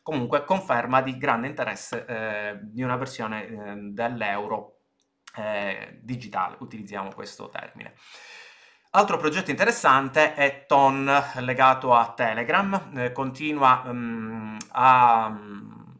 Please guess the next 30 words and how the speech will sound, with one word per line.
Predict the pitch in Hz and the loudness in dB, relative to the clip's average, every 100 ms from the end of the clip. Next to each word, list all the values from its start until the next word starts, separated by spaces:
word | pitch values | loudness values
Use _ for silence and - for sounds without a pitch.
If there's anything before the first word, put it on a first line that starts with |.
| _ - | _ -14
a | 120 | -6
far | 135 127 | -4 -2
parlare | 123 127 135 120 | 0 4 4 4
un | 107 107 | -6 -2
po' | 131 120 113 | 0 0 -4
di | 107 | -10
sé | - 131 110 | 0 2 2
la | 110 | -6
versione | 107 - 131 | -10 -10 -10
ufficiale. | 104 - 117 - 120 107 104 107 _ | -10 -16 -12 -2 -2 -2 -12 -20 _
Nei | 107 104 | -16 -12
giorni | 117 | -12
scorsi | 113 127 123 | -8 -10 -10
abbiamo | 107 104 | -12 -10
parlato | 113 123 120 110 | -6 -4 -4 -6
della | 107 107 | -8 -8
versione | 110 110 127 117 101 - | -10 -10 -4 -4 -4 -12
free, | - 131 123 98 | -14 -8 -8 -8
in | 98 | -14
un | 101 | -14
certo | - - | -14 -16
senso, | 110 113 113 | -14 -14 -14
di | - | -14
Telegram, | 113 107 101 101 | -6 -6 -6 -12
il | 101 | -14
fork | - 120 - 110 | -4 -4 -4 -16
di, | 104 - _ - _ _ | -18 -20 _ -20 _ _
eh, | 107 104 104 107 | -10 -6 -6 -8
di | 120 | -6
Ton. | 101 98 151 | -6 -6 -8